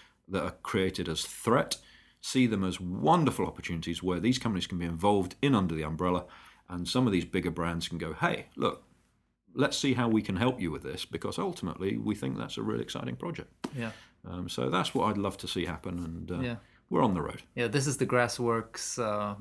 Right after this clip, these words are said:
Speaker 2: kind of idea that I'm really enamored with, which is basically you don't really know what's going to work. We're all just tinkering away, you know, trying
Speaker 1: Absolutely.
Speaker 2: to make our ideas, uh,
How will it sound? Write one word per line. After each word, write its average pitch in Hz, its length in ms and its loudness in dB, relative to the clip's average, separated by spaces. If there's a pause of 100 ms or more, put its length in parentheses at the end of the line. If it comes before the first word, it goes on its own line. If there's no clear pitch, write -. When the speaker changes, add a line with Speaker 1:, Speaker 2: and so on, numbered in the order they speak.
(120)
Speaker 2:
kind 123 200 -4
of 107 80 -4
idea 107 300 -2
that 107 160 -4
I'm 107 160 -4
really 110 260 -4
enamored 107 420 -4
with, 107 180 -10
which 104 100 -12
is 104 120 -12
basically 110 440 -4
you 117 160 -2
don't 151 240 4
really 127 260 4
know 120 520 4 (120)
what's - 260 -2
going 107 200 0
to 110 100 -4
work. 131 360 4
We're 123 120 2
all 139 240 6
just 113 240 -4
tinkering 123 420 2
away, 113 460 2 (200)
you 120 120 -2
know, 117 300 0
trying 123 200 4
Speaker 1:
Absolutely. 107 380 4
Speaker 2:
to - 80 -4 (300)
make 123 280 4
our 120 160 4
ideas, 113 680 0 (340)
uh, 110 420 4